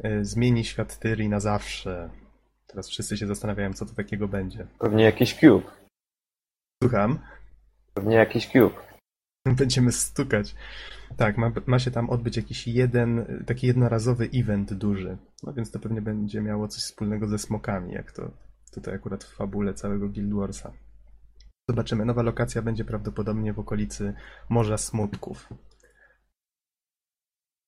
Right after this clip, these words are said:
Speaker 1: No i jest tutaj miejsce z kłódeczką na grudzień, więc widać, że gra będzie co miesiąc o coś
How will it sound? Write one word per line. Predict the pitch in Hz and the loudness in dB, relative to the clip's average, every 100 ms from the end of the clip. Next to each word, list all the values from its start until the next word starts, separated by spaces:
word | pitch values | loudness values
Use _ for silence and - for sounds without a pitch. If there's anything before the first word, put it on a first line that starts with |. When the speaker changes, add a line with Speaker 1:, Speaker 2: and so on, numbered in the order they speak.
| _ _ _ _ _ _ 117 | _ _ _ _ _ _ -4
Speaker 1:
No | - | -2
i | 147 | 0
jest | 180 - | 0 0
tutaj | 185 143 127 - | 2 2 0 -8
miejsce | - 127 131 143 - | -10 0 0 2 0
z | 127 | -2
kłódeczką | - 131 127 127 - | -2 0 2 2 2
na | 131 131 | 4 4
grudzień, | 131 131 110 104 | 4 4 4 2
więc | 98 98 - - - | 0 -2 -4 -10 -14
widać, | - 117 113 | -8 0 0
że | 104 107 | 0 0
gra | 110 107 | 0 0
będzie | 110 107 | 0 -2
co | - | -4
miesiąc | 107 107 110 104 - | -4 -2 -4 -4 -6
o | |
coś | 104 107 - | -4 -6 -6